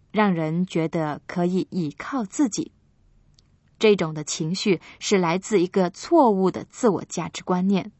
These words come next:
觉得自己有绝对的能力，不用依靠别人，也不用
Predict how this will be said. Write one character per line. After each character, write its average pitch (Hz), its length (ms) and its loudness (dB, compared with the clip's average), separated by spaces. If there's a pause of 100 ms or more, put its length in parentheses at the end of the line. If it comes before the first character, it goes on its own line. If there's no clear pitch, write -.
(720)
觉 226 180 6
得 262 120 2
自 339 160 4
己 190 440 2
有 160 420 -4
绝 165 200 0
对 208 120 2
的 175 120 0
能 156 300 -2
力， 226 200 0 (500)
不 180 240 2
用 262 300 4
依 170 140 -6
靠 190 220 -2
别 160 240 -6
人， 156 320 -6 (140)
也 180 180 0
不 170 240 -4
用 208 260 2